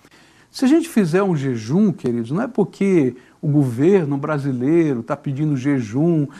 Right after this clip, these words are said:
ou como alguns escrevem, só porque o, o presidente falou de um jejum e et cetera, então agora eu não vou fazer jejum, porque numa época de pandemia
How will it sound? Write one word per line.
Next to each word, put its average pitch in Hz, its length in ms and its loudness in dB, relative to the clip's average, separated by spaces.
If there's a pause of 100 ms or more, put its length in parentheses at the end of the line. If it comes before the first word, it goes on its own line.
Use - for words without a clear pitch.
(220)
ou 180 420 4
como 175 300 -6
alguns 151 420 -2
escrevem, 147 580 -4
só 202 200 -4
porque 185 440 -2
o, 123 360 0
o 131 200 -10
presidente 147 760 0
falou 156 320 0
de 147 100 -2
um 165 100 2
jejum 151 680 0
e 147 60 0
et 147 160 -2
cetera, 165 520 -2 (300)
então 175 300 2
agora 180 300 2
eu 175 40 2
não 165 140 0
vou 170 100 2
fazer 160 340 0
jejum, 147 520 0
porque 151 320 -4
numa 165 400 0
época 175 240 -2
de 147 80 -2
pandemia 160 840 2